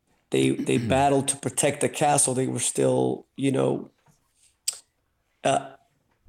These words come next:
Speaker 1: part of that castle. They, they belonged to it. They,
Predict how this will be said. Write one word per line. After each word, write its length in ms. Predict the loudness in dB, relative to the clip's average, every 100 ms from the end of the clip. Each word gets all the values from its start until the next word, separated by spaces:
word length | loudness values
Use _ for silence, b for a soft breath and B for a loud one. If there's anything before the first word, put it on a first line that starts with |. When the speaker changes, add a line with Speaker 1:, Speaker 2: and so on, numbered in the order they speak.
| -18 -4
Speaker 1:
part 320 | 0 2 2
of 100 | 2
that 220 | 2 2
castle. 460 | 2 2 4 2 0
They, 240 | -2 -2
they 200 | -2 -2
belonged 580 | 0 0 2 2 0 0
to 260 | -2 -2 -2
it. 220 | -4 -10 _
They, 520 | -2 0 0 -4